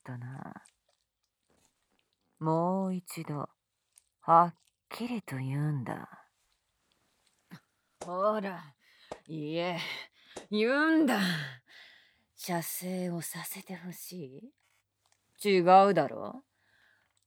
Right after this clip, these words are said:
アイリス公女様、どうか卑しいチンポ奴隷のこの僕に、射精をする許可をお与えください、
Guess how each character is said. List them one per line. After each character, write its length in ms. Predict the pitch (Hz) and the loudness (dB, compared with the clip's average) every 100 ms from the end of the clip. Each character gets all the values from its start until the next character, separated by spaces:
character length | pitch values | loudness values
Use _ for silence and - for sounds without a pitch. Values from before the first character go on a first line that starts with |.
| _ _ | _ _
ア 280 | 190 214 254 | 6 8 8
イ 80 | 269 | 4
リ 120 | 240 | 2
ス 160 | 202 - | -2 -8
公 300 | - 240 233 | -6 -4 -4
女 140 | 190 | -4
様、 480 | 170 160 143 135 - _ _ _ _ _ _ - | -6 -10 -12 -18 -20 _ _ _ _ _ _ 0
ど 380 | 202 220 220 | 6 8 8
う 60 | 214 | 6
か 240 | 190 165 | 4 0
卑 360 | 131 180 214 220 | 0 -2 -2 -4
し 240 | - 233 190 | -6 -4 -6
い 40 | |
チ 260 | - 196 202 | -4 -2 0
ン 80 | |
ポ 160 | 196 196 | 0 0
奴 120 | 196 | 2
隷 240 | 185 160 131 | 2 0 -2
の 160 | 123 | -10
こ 220 | - 151 | -12 -8
の 200 | 165 185 | -6 -4
僕 420 | 165 147 180 - 131 | -6 -8 -10 -12 -16
に、 140 | 196 - _ _ _ _ _ _ _ _ _ | -16 -20 _ _ _ _ _ _ _ _ _
射 260 | 190 170 | 4 4
精 340 | 175 196 196 196 | 4 2 2 2
を 100 | 196 | 0
す 160 | - | -2
る 180 | 190 185 | -2 -2
許 180 | - 240 | -4 -6
可 220 | - 180 | -6 -8
を 200 | 135 123 | -8 -6
お 280 | 147 165 185 | -2 2 4
与 340 | 226 - 226 226 | 2 -2 -12 -12
え 60 | |
く 200 | - - | -16 -16
だ 160 | 214 220 | -14 -16
さ 260 | - 220 | -16 -16
い、 180 | 202 160 | -14 -14